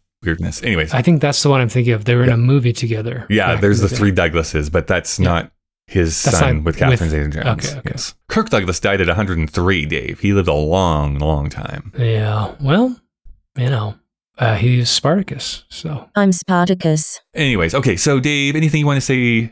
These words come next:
Speaker 1: else about this movie?
Speaker 2: Uh, no, it's good. We're on a time crunch, so we're knocking all of the salient points out.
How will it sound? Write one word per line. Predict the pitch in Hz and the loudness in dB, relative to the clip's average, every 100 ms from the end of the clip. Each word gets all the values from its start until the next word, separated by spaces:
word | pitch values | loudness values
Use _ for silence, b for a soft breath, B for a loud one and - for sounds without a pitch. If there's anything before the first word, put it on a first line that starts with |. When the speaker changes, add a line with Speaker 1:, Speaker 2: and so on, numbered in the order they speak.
| - | -2
Speaker 1:
else | 107 - | -2 0
about | 95 85 | -2 -2
this | 87 87 | -4 -2
movie? | 78 - 101 | -6 -6 -10
Speaker 2:
Uh, | - | 0
no, | 151 190 | 2 4
it's | 151 - | 0 0
good. | 147 113 | 0 2
We're | 123 | 2
on | 123 | 2
a | 123 | 0
time | - 135 143 | 0 0 0
crunch, | - 175 190 | 2 2 2
so | - 131 | 0 0
we're | 123 127 123 127 | 2 2 4 4
knocking | 139 151 156 156 | 2 2 0 0
all | 151 156 160 | 2 4 4
of | 139 | 4
the | 135 | 2
salient | 120 - 156 156 160 151 143 139 - | 2 2 2 4 4 4 2 -6 -10
points | - 156 156 - - 156 - - | 0 2 4 2 -2 -6 -6 0
out. | 165 190 | 0 0